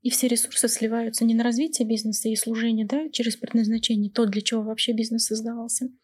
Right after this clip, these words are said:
а на то, чтобы выяснять отношения. Я предлагаю повысить стандарты этого процесса и культуры ведения бизнеса, по крайней мере, в Российской Федерации. Что необходимо делать,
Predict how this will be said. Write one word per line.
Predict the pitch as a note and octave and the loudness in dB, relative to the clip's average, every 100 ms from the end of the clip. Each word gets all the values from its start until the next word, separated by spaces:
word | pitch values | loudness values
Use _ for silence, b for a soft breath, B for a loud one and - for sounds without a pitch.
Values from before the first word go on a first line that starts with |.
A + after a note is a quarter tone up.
| B B B B B | B B B B B
а | - D4 | -2 2
на | B3 A#3 B3 B3 A#3+ - | 4 4 4 2 0 -2
то, | C#4+ | -2
чтобы | C4+ A3 G#3 | 0 0 2
выяснять | G#3 A#3 - A#3 | 2 2 2 0
отношения. | A#3 - - A#3+ A3+ A#3+ - - | -2 -6 -6 -4 -6 -8 -14 -20
Я | A3 B3 B3 | -8 -6 -2
предлагаю | A3+ A3 G#3+ A3 A3 A#3 D#4+ - - | -2 0 0 2 2 2 0 -6 -12
повысить | A3+ B3 C4+ A#3 | -4 0 0 -2
стандарты | A3 G#3+ A3 A#3 - E4+ F#4+ - _ _ _ _ _ _ - - _ _ _ - - | -2 0 -2 -4 -4 -4 -4 -8 _ _ _ _ _ _ -16 -16 _ _ _ -6 -2
этого | C4+ B3 | 0 -2
процесса | B3 B3+ B3+ B3+ B3 - A#3+ B3+ - - - | -2 -2 -2 0 2 0 -2 -4 -10 -6 0
и | B3 E3+ B2+ - _ | 2 0 -6 -14 _
культуры | C4 B3+ C4 A#3+ A3 | -2 0 2 2 2
ведения | G#3+ G#3+ A3 G#3+ A3 | 0 0 2 2 0
бизнеса, | A3 G#3 G3+ - A#3+ C3+ - _ _ - | -2 -2 -2 -4 -6 -10 -14 _ _ -14
по | |
крайней | A3+ G#3+ G#3 | -2 2 2
мере, | G#3 | 2
в | A3 | 0
Российской | A3 A#3 - | 0 0 -2
Федерации. | - A#3+ E3 F#4+ - A#3 A3+ B - | -4 0 2 4 2 0 -4 B -6
Что | - - - F#4 F#4+ | -4 -2 -4 -4 0
необходимо | B3+ B3+ B3+ B3+ B3+ C#4 A#3+ | 2 2 0 -2 2 2 2
делать, | A3+ D4 E4 D4+ - | 0 -2 -2 -6 -10